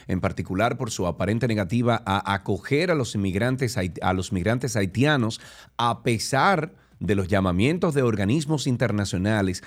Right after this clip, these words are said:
a que revisemos nosotros, los dominicanos, esa respuesta. A comienzos de este mes de noviembre, el alto comisionado de Naciones Unidas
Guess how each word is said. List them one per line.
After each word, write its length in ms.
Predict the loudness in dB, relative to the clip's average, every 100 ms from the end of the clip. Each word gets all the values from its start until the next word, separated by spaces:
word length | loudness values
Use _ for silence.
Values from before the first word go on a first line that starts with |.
| -18 -4
a 180 | -2
que 220 | 2 0 0
revisemos 840 | 0 0 0 0 0 2 0 -4 -2
nosotros, 720 | -2 0 -2 -2 -6 -10 -6
los 180 | -2 0
dominicanos, 720 | 0 0 0 0 0 -2 -6 -12 -14
esa 320 | -2 -2 0 -2
respuesta. 600 | -2 -2 -2 -2 -6 -12 -14 -10
A 100 | -6
comienzos 400 | -2 0 2 2
de 100 | 2
este 160 | 2 2
mes 200 | 2 2
de 280 | 4 4 4
noviembre, 760 | 2 2 2 2 0 -2 -2 -2
el 360 | 0 -2 -2 -2
alto 300 | -2 -2 -2
comisionado 580 | -2 -2 -2 0 0
de 60 | 0
Naciones 420 | -2 -2 -2 -2
Unidas 480 | 0 2 2 0 -4